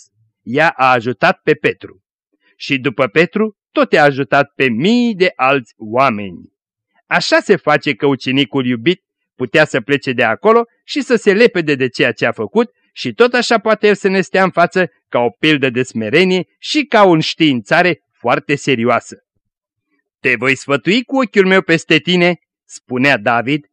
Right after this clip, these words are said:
în psalmul pe care l-a scris după adânca lui cădere, Psalmul treizeci și doi cu opt. Domnul s-a întors și s-a uitat țintă la Petru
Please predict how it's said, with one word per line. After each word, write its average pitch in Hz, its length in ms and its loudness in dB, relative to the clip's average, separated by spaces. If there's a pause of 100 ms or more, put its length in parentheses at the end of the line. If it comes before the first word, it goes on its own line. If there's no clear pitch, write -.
(340)
în 147 140 0
psalmul 143 380 0
pe 135 120 -2
care 131 240 0
l-a 127 140 0
scris 143 360 -6 (340)
după 127 280 -4
adânca 127 520 2
lui 131 160 0
cădere, 117 540 -4 (200)
Psalmul 147 360 2
treizeci 127 240 0
și 113 60 -6
doi 139 120 4
cu - 140 -6
opt. 107 220 -4 (1600)
Domnul 320 440 0
s-a 262 180 -2
întors 220 420 2
și 180 120 -2
s-a 160 160 2
uitat 156 380 0
țintă 135 360 -2
la 120 160 -2
Petru 180 500 -4